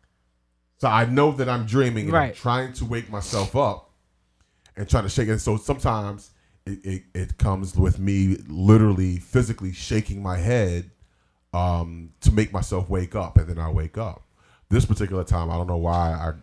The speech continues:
Speaker 1: I was, I don't know if I was particularly trying to gr-, I wasn't growling at you. I was just trying to wake the hell up.
Speaker 2: By
Speaker 1: And
Speaker 2: growling?
Speaker 1: I, it's, I, I don't, it, hey, it was any form. It was, I don't know. I was just trying to wake up.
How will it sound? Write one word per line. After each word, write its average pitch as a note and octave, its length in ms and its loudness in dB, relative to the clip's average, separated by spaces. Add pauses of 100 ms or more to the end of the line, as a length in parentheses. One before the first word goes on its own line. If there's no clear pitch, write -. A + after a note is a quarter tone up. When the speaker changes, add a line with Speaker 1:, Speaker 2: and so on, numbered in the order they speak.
(540)
Speaker 1:
I - 20 -2
was, E2+ 300 -6
I - 80 -8
don't G2 200 -4
know G2+ 120 -2
if F2+ 80 0
I F2+ 80 2
was D#2+ 180 0
particularly F2+ 520 0
trying E2+ 180 -2
to D#2+ 80 -2
gr-, D#2+ 200 -6
I - 100 4
wasn't D#3+ 260 4
growling A#2 440 2
at G2+ 280 -8
you. A#2+ 180 -6
I F#2 80 -4
was F#2+ 220 -4
just - 160 -12
trying F#2+ 400 -8
to F#2+ 80 -6
wake F2+ 260 -4
the G2+ 80 -6
hell F#2+ 220 -8
up. G#2+ 200 -12 (720)
Speaker 2:
By F3+ 140 8
Speaker 1:
And E3+ 100 0
Speaker 2:
growling? G3 720 2 (720)
Speaker 1:
I, F2+ 120 -6 (160)
it's, E2+ 480 -16
I, - 80 -12 (120)
I F#2+ 100 -6
don't, - 180 -10
it, A#2 160 -4 (100)
hey, - 260 -2
it A2 80 0
was A2 280 -2
any C3 160 -2
form. A#2 480 -2
It F#2 100 -4
was, G2 140 -4
I G#2 80 -6
don't A2+ 100 -6
know. D#2 180 -10
I E2+ 140 -2
was G2 140 0
just F#2+ 180 -6
trying F#2 200 -10
to F#2 60 -6
wake F#2 220 2
up. F#2 240 -4